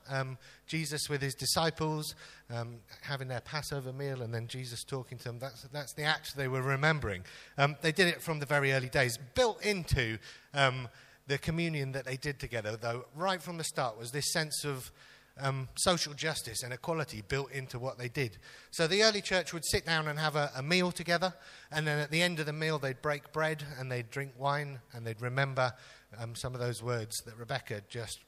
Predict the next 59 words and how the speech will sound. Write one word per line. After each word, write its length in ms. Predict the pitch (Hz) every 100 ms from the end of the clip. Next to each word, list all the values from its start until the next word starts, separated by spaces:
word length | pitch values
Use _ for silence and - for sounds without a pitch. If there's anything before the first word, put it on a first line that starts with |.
| -
read. 320 | 135 87 - - - - -
Um, 240 | 156 165 - -
but 240 | 214 90 - - -
in, 140 | 160 160 -
in 160 | 170 175
lots 280 | 196 -
of 220 | 180 156 -
the, 300 | 151 135 135
um, 260 | 131 131 - _ - - - -
there 120 | 139
are 60 | 135
documents 560 | 127 165 - 139 120 139
written 160 | 123
down 180 | 127 123
about 200 | 110 113
how 180 | 135 131
to 120 | -
do 200 | 120 123
communion 480 | - 107 104 101 98
in 80 | 101
the 120 | 101
early 160 | 104
church, 360 | 104 - 110 -
and 100 | 113
some 160 | 131 123
of 60 |
the 120 | 123 120
early 200 | 123 120
church 300 | 143 131 -
fathers 520 | 147 135 120 123 104
wrote 200 | 127 117
up 200 | 123 -
lists 380 | 127 113 - 120
of 220 | 117 - - - -
what 180 | 147 139
you 80 | 117
do 120 | 135
and 100 | 127
when 160 | 127 127
you 80 |
do 140 | 113 131
it 160 | 131
and 80 | 113
all 100 | 131
of 80 | 143
that 180 | 135 127
sort 200 | 139 120
of 60 |
stuff. 320 | 120 202 151 - - - - -
And 160 | 175 180
there 80 |
was 120 | 180 175
this 160 | 185 -
sense 320 | 240 185 -
of 160 | 151 - - -
a 100 | 160
community 640 | - 196 202 190 170 180
coming 380 | - 175 160 147
together, 540 | 170 147 120 80 117